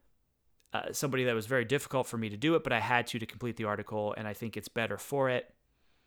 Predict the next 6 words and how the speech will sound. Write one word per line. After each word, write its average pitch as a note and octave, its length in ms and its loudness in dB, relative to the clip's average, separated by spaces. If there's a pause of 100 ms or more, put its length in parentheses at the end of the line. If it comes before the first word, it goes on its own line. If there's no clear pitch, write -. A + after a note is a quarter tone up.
(420)
So A2 640 2 (260)
there's, D#3 500 4
there's, D3 440 0 (800)
we're, D#3 260 4
we're D#3 220 2
putting D#3 560 2